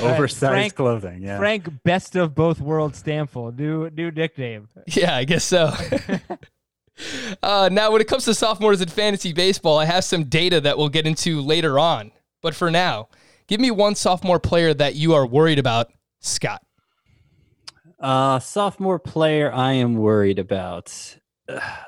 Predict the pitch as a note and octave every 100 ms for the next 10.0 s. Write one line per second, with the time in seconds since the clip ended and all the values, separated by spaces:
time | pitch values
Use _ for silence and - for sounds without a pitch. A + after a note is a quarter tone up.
0 | - B2 - C3 C#3 E3 E3+ F3 D3 -
1 | _ _ - - - - _ _ _ _
2 | _ _ _ _ _ _ - E3+ D#3 F3
3 | D#3+ D3 F3 F3+ E3 F#3 G3+ G#3 F3 D#3
4 | - - _ _ _ _ - D#3+ G3+ G3+
5 | - D#3 - D3 - C3 A#2+ - B2+ B2
6 | A2+ A2+ G#2+ G#2 - _ _ _ _ -
7 | A#2 A#2+ A2+ G#2 G#2+ G2 A2+ G#2 G#2 G2
8 | F#2+ - G#2+ F#2 - F#2+ G#2+ A2 G#2+ G2+
9 | G2 F2+ E2 - G2+ - F#2+ - - -